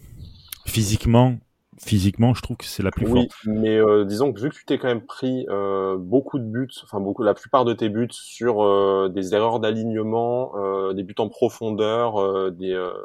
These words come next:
Speaker 2: des absences de marquage ou, euh, de perte au duel, je suis pas sûr que c'était, euh, que ce soit les, les deux bons joueurs pour pouvoir remédier à, à cela. Après, il suffit de faire une belle rencontre pour remettre les choses à l'endroit.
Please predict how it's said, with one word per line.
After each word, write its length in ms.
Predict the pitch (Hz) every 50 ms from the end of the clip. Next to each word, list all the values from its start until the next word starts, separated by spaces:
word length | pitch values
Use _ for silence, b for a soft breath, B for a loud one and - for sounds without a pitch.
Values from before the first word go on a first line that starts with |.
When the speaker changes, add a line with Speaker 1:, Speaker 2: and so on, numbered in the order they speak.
| 95
Speaker 2:
des 180 | 92 98 92 104
absences 320 | 101 - - 120 113 101
de 80 | 92 101
marquage 600 | 98 101 104 - - - - 113 113 113 107 98 - b b b b b b b b _
ou, 220 | - 110 107 107 107
euh, 40 | 101
de 120 | 92 101
perte 300 | - - 123 - - -
au 60 | 117 104
duel, 460 | 92 95 101 101 110 131 151 151 - - -
je 180 | 101 92 101
suis 180 | 98 - - 95
pas 180 | - - 113 110
sûr 220 | - - 135 131
que 60 | - -
c'était, 280 | - 110 - - 123 117
euh, 180 | 117 110 101 95
que 60 | -
ce 80 | 104
soit 120 | - - 117
les, 360 | 110 104 98 101 95 95 95
les 140 | 87 90 95
deux 160 | 82 - 123
bons 240 | 123 107 120 120 113
joueurs 360 | 101 107 110 113 131 131 - _
pour 100 | - 101
pouvoir 340 | - - 98 98 113 113 92
remédier 420 | 95 104 101 98 92 87 101 104
à, 280 | 101 98 92 92 95 -
à 100 | - 101
cela. 260 | 101 - - 90 82 82
Après, 180 | - - 110
il 40 | 107
suffit 260 | - - - - 101
de 120 | 95 98 90
faire 200 | - - 90 92
une 180 | 107 110 107
belle 140 | 104 107 107
rencontre 400 | 104 104 101 - - 107 104 -
pour 100 | - 92
remettre 220 | 92 95 98 - -
les 60 | 98
choses 220 | - - 98 95
à 40 | 104
l'endroit. 320 | 95 95 95 98 113 131